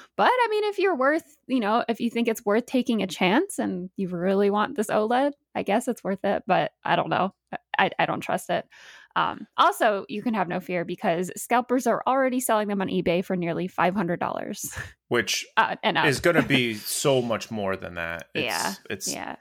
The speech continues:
Speaker 2: terrible
Speaker 1: It's gonna
Speaker 2: that
Speaker 1: be
Speaker 2: that
Speaker 1: wild.
Speaker 2: happens. But, you know, I, I, what I would be interested in seeing is how many people that upgraded,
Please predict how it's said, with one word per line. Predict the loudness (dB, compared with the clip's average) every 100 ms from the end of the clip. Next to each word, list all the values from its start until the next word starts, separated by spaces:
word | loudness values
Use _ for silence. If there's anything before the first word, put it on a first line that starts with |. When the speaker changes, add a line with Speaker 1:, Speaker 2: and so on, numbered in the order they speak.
| -4
Speaker 2:
terrible | 2 4 4 2
Speaker 1:
It's |
gonna | 0
Speaker 2:
that |
Speaker 1:
be | 2
Speaker 2:
that | 2
Speaker 1:
wild. | 2 2 0
Speaker 2:
happens. | 0 -2 -4 -10 -10 -14
But, | -2 0 0 -6 -12 -14 -20 -18 0
you | 2
know, | 4 2
I, | 4 2 4 2 2 0
I, | -2
what | 2 4
I | 4
would | 2 2
be | -2 -2 -6 -6
interested | -4 0 0 0 -4
in | -4
seeing | -4 -2 -4 -4
is | -4 -4
how | 0 0
many | 0 -2 -2
people | -6 -4 -4 0
that | 0 -2 0
upgraded, | -2 -2 -6 -2 -2 -2 -6